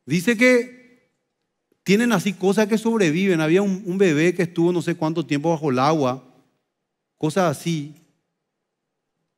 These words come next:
Y las bacterias, los virus y eso por, por el calostro, algo así de la, acá el doctor va a saber. Los nutrientes,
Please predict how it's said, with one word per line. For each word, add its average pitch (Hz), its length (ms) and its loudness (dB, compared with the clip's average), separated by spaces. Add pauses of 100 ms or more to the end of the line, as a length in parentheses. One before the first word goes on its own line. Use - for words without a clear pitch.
(480)
Y 185 640 -6
las 165 220 0
bacterias, 185 720 0
los 143 280 -2
virus 208 400 2
y 180 40 4
eso 202 180 0
por, 190 380 -2
por 180 180 0
el 190 100 2
calostro, 175 640 0
algo 185 160 2
así 175 280 -4
de 208 120 2
la, 160 500 -2 (280)
acá 143 220 0
el 214 40 0
doctor 226 320 2
va 208 80 4
a - 20 -2
saber. 135 400 0 (2500)
Los 214 260 4
nutrientes, 247 1000 2